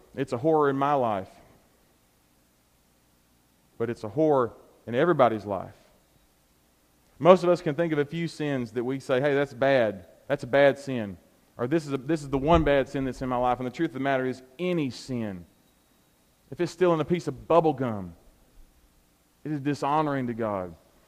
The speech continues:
And so we have this great problem of sin. The Scriptures say that no one is righteous, no, not one.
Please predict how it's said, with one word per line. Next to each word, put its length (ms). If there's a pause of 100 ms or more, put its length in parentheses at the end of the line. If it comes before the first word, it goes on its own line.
(100)
And 120
so 120
we 200
have 320
this 180
great 340
problem 600 (1040)
of 100
sin. 460 (580)
The 80
Scriptures 500
say 200
that 140
no 240
one 180
is 160
righteous, 600 (360)
no, 240
not 260
one. 420